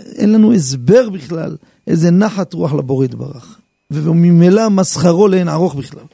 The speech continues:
ולכן אחר כך, שיגיע מול כל קדושי העליון דורות קודמים, יגידו לו, "תשמע, מחילה מכבודו, נכון שאתה לא כל כך גדול בתורה, ואנחנו, מה שעשינו וחיברנו, אבל יכול להיות בהתמודדות שאתה עמדת, אני לא יודע,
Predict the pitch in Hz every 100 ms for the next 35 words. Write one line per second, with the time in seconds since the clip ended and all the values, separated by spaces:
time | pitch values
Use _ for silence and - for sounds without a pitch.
0 | _ _ _ _ _ - 175 170 214 180
1 | 190 214 190 175 - _ - 160 170 190
2 | 202 190 220 180 - _ _ - 277 330
3 | 226 262 - 240 202 202 175 185 175 175
4 | 147 165 160 _ _ _ _ _ - 160
5 | 170 165 160 135 151 175 - 135 - 180
6 | 113 147 156 156 - 135 147 147 131 175
7 | 151 143 147 151 139 156 127 147 113 131
8 | 151 143 135 156 156 175 151 139 151 151
9 | 160 151 - _ _ _ _ 156 151 -
10 | 139 - 175 151 - 151 185 202 160 -
11 | _ _ - 165 151 - 180 160 143 143
12 | 143 151 170 143 127 165 156 151 156 143
13 | 147 143